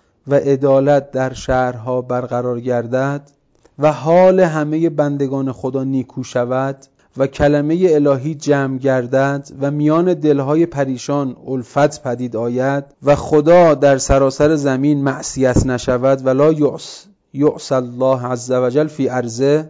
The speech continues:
و حدود الهی بر خلقش اقامه و حق به صاحبش برگردد؟ به خدا ای عمار، کسی از شما بر این حال انتظاری که دارید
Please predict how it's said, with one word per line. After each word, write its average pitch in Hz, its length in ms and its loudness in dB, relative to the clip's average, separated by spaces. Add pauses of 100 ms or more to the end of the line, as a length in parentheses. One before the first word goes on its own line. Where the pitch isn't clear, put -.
و 156 140 2
حدود 170 380 0
الهی 175 360 6
بر 156 400 2 (440)
خلقش 165 640 0
اقامه 139 800 0
و 139 100 2
حق 156 560 -2
به 135 140 -6
صاحبش 127 580 -2
برگردد؟ 127 920 -2 (120)
به 151 80 0
خدا 160 360 6
ای 175 180 6
عمار، 156 600 0
کسی 160 300 2
از 156 160 4
شما 151 260 0
بر 147 180 4
این 156 160 0
حال 156 340 2
انتظاری 139 760 2
که 120 180 -4
دارید 127 600 0